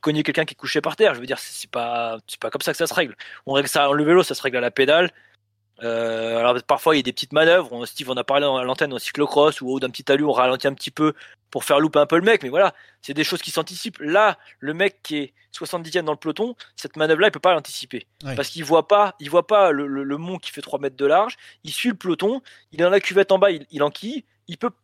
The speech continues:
Speaker 1: on peut pas dire au mec derrière, euh, alors on peut lui dire, « Oui, t'étais mal placé », mais tout le monde ne peut pas être devant.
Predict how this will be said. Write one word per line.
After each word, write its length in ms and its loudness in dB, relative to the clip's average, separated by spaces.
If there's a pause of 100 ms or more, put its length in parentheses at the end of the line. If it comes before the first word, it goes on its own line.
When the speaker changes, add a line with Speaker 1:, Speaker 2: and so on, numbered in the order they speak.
Speaker 1:
on 80 -14
peut 120 -6
pas 200 2
dire 180 -6
au 60 -2
mec 160 -4
derrière, 320 4
euh, 160 0
alors 180 -6
on 60 -8
peut 120 -10
lui 60 -8
dire, « 220 2
Oui, 80 -4
t'étais 220 -2
mal 160 0
placé », 420 -6 (380)
mais 100 -12
tout 160 -14
le 60 -16
monde 100 -12
ne 80 -12
peut 120 -20
pas 160 -4
être 120 -10
devant. 300 0